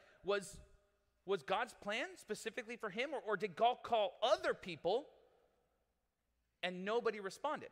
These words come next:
The first to actually step into that faith was Abram.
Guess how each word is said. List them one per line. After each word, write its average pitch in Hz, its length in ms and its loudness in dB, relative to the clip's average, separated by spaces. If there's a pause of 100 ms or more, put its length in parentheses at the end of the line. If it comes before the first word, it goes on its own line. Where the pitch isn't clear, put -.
(880)
The 220 80 4
first 285 320 0
to 196 100 2
actually 226 220 0
step 240 440 2
into 247 360 -4
that 151 280 2 (160)
faith 247 360 -2 (960)
was 156 400 0 (340)
Abram. 214 300 -2